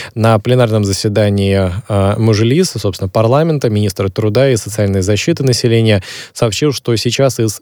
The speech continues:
шестидесяти шести тысяч, э, лиц с инвалидностью первой группы каждый третий не обеспечен ни пособием по уходу, ни услугами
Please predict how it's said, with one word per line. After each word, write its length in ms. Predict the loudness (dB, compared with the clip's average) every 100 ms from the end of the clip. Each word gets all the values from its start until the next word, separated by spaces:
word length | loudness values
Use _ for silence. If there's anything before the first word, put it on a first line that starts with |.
| -8
шестидесяти 540 | -2 0 0 0 -2
шести 320 | -2 -2 -2
тысяч, 480 | -2 -2 -2 -4 -6
э, 240 | -4 -2 0
лиц 280 | 0 -4 -6
с 200 | -6 -2
инвалидностью 680 | 0 2 2 0 -2 -4
первой 260 | -2 -2 -2
группы 300 | -2 -4 -4
каждый 380 | 0 0 2 0
третий 320 | 0 0 0
не 140 | 2
обеспечен 540 | 2 0 -2 -2 -2 0
ни 120 | 0
пособием 520 | 0 0 0 0 -2
по 100 | 0
уходу, 320 | -2 0 0 0
ни 160 | 0
услугами 640 | 0 -2 -2 -2 0 0